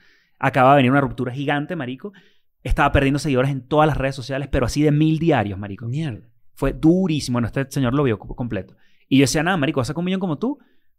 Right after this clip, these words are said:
Speaker 1: y no va a pasar nada porque es una balada de cuatro minutos y medio, un mundo de, de urbano, marico". Y, y, y de repente la vida como que, huevón, la vida va, ¿me entiendes?
Speaker 2: Mm.
Speaker 1: Y explotó esa mierda y tuve otra oportunidad. Entonces, o sea, siempre que tú quieras tener una oportunidad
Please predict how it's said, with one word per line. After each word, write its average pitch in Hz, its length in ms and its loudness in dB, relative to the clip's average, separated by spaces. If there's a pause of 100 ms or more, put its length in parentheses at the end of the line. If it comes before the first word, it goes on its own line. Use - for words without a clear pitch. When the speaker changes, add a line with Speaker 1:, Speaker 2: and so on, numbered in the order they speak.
(220)
Speaker 1:
y 131 160 0
no 120 120 0
va 127 40 0
a 127 40 -2
pasar 165 200 -6
nada 208 140 -4
porque 147 140 -12
es - 20 -10
una 165 100 -6
balada 147 220 -2
de 160 40 -4
cuatro 170 200 -6
minutos 151 200 -8
y 165 40 -10
medio, 180 180 -6
un 147 60 -8
mundo 143 280 -4
de, 147 120 -4
de 123 120 -10
urbano, 139 360 -4
marico". 165 280 -8
Y, 131 60 -6
y, 131 280 -2
y 151 40 2
de 147 60 -4
repente 160 340 -6
la 196 80 -2
vida 175 240 -2
como 180 180 -8
que, 135 60 -12
huevón, 131 500 -8
la 127 120 -4
vida 143 180 0
va, 160 380 0 (260)
¿me 127 80 -4
entiendes? 120 360 -2
Speaker 2:
Mm. - 20 -14 (240)
Speaker 1:
Y 143 100 4
explotó 135 360 2
esa 170 120 -6
mierda 240 360 0
y 170 80 -2
tuve 185 320 6
otra 170 240 0
oportunidad. 123 460 -2
Entonces, 147 360 -2 (580)
o - 80 -4
sea, 190 140 2
siempre 277 580 2
que 175 100 0
tú 175 240 -4
quieras 190 480 0
tener 143 220 -2
una 180 100 -2
oportunidad 135 680 -4